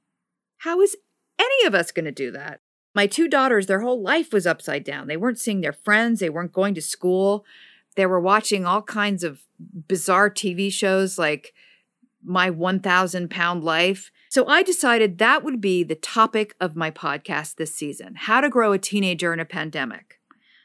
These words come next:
And so on Go Ask Allie, I'm gonna go ask some other people,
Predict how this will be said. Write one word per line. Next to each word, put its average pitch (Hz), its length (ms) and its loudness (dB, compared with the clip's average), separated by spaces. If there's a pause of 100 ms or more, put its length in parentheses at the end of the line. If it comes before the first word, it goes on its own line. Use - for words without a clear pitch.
(560)
And 226 160 0
so 320 280 4
on 220 160 2
Go 185 220 4
Ask 180 260 0
Allie, 196 360 4
I'm 247 100 -2
gonna 440 440 -6
go 440 160 2 (100)
ask 427 120 -4
some 392 160 -2
other 415 180 2
people, 403 540 2